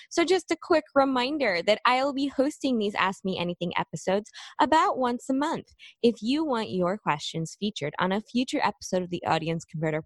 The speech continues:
podcast, reach out at contact at the audience converter dot com. Put A M A question in the subject line. Give me your name,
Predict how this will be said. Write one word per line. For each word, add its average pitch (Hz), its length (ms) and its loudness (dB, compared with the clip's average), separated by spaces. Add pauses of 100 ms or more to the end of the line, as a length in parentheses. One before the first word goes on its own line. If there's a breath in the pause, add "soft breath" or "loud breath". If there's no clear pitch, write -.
podcast, 262 600 -2 (360 loud breath)
reach 320 300 -2
out 185 320 2
at 170 240 0
contact 202 640 -2 (300 soft breath)
at 226 280 2
the 277 300 0
audience 240 400 0
converter 202 480 0
dot 170 320 0
com. 160 380 -2 (840)
Put 285 300 2
A 254 240 4
M 240 260 0
A 208 180 0
question 320 520 -2
in 285 160 0
the 302 80 -4
subject 339 380 -2
line. - 240 -2 (500 loud breath)
Give 254 160 2
me 247 180 2
your 196 140 -2
name, 170 380 -2